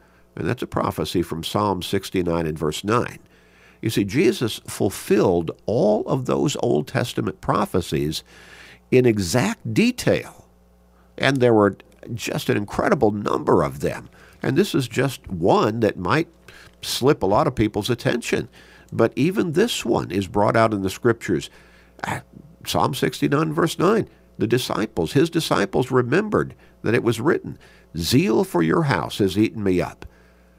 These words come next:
We need to be careful how we present ourselves as the Lord's church. We're not in it as a business. Now, we have to do business because that is the state of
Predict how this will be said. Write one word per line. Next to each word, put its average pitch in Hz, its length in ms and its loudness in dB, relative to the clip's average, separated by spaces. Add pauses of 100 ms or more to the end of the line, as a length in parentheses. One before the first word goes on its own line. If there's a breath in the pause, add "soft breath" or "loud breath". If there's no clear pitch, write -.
(580 soft breath)
We 143 160 0
need 220 180 -2
to 170 60 -6
be 131 140 0
careful - 600 -4 (1080 soft breath)
how 170 240 -2
we 185 160 0
present 101 800 -2
ourselves 64 880 -2 (640 soft breath)
as 104 220 0
the 101 80 0
Lord's 90 320 2
church. - 640 -4 (1300 soft breath)
We're 113 160 0
not 240 240 2
in 151 140 2
it 107 140 2
as 85 160 -4
a 73 60 -4
business. - 880 -2 (420)
Now, 104 100 -4
we 143 100 0
have 208 180 -4
to 101 80 0
do 160 200 2
business - 480 -4
because 90 400 -2
that 101 220 0
is 90 340 0 (280 loud breath)
the 92 100 -4
state 110 360 4
of 82 340 2